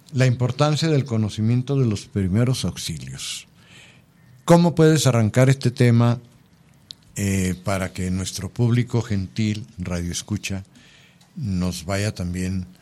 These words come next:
comprendiendo y sintonizando y tenga algunas preguntas? Este, no sin antes agradecer en la cabina anexa a nuestro compañero y amigo Abraham Milán Valles, gracias,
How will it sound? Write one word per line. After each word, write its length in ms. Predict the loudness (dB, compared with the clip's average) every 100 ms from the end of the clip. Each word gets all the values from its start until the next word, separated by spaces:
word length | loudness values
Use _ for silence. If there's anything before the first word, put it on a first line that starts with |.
| -20 _ -8
comprendiendo 680 | -6 -4 -4 -4 -2 -2
y 40 | -2
sintonizando 960 | -2 -4 -6 -6 -2 2 4 6 6
y 120 | 4
tenga 280 | 2 -2 -2
algunas 340 | -2 0 -2 -4
preguntas? 840 | -6 0 0 0 -2 -6 -8 -12 _ -20 -20 -20 _ -10
Este, 480 | -8 -8 -6 -2 0
no 140 | 2
sin 200 | 4 2
antes 280 | 2 0 -2
agradecer 580 | -2 -4 -4 -4 -2 -2
en 100 | -4
la 100 | -4
cabina 400 | -6 -6 -4 -2
anexa 540 | -2 -2 -2 -2 -2
a 40 | -2
nuestro 280 | -4 -6
compañero 540 | -8 -6 -4 -4 -2 -4
y 40 |
amigo 340 | -2 -4 -4 -6
Abraham 340 | -4 -4 -4
Milán 340 | -4 -4 -4
Valles, 460 | -4 -2 -2 -4 -8
gracias, 580 | -10 -10 -8 -8 -8